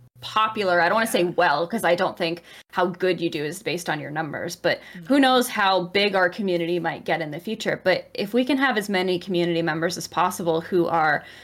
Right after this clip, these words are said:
Speaker 1: being welcoming to new people and, and stepping in, you know, if we can't be around for us and answering questions or saying, "Hey, welcome in.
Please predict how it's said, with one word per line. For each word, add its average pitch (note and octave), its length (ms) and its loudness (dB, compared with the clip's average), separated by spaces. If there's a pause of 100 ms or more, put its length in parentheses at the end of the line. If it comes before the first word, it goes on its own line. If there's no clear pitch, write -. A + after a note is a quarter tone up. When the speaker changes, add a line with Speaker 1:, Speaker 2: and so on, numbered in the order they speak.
(280)
Speaker 1:
being A#3 220 2
welcoming F#3 460 0
to F3+ 120 -6
new E3 120 0
people F3 500 0
and, F3 340 2
and E3+ 240 -2
stepping F#3 460 0
in, E3+ 240 0
you D#3+ 80 -2
know, E3+ 140 2
if E3+ 100 -4
we F#3 100 2
can't F#3 240 -2
be F3 120 2
around E3+ 420 2
for F#3 240 2
us E3+ 180 2
and E3+ 140 -2
answering D4 340 2
questions A#3 600 0
or A3+ 160 0
saying, D4+ 240 2
"Hey, F4 260 2
welcome D#4 480 4
in. D4 300 4